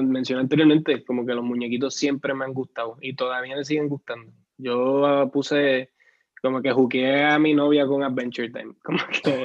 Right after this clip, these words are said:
ella nunca la ha visto y yo como que dije, "No, tú tienes que ver esto."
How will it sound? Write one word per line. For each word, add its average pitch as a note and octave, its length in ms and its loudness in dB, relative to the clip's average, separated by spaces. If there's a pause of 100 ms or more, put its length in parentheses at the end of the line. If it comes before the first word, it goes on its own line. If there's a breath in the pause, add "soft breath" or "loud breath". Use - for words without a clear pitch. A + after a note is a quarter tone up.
(100)
ella C#3 340 0
nunca C#3 340 2
la D#3 120 6
ha D#3 40 6
visto D3+ 520 4 (400 soft breath)
y C3+ 180 0
yo B2+ 280 0
como C3+ 180 2
que B2+ 180 -2
dije, B2 180 -4
"No, B2 160 -8
tú B2+ 120 -6
tienes C3+ 240 -4
que D3+ 120 2
ver C#3 160 2
esto." B2+ 320 -10